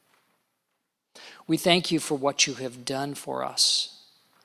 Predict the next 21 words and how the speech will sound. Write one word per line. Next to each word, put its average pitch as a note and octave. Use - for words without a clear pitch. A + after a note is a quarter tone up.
And D3
as D3+
we C#3+
remember C#3+
what D#3+
you E3
have C#3+
done C#3+
for C3+
us, -
Lord, B2
we C3+
pray C3+
that B2+
our B2
hearts -
would C3+
just -
sing C#3+
your C3+
praise. -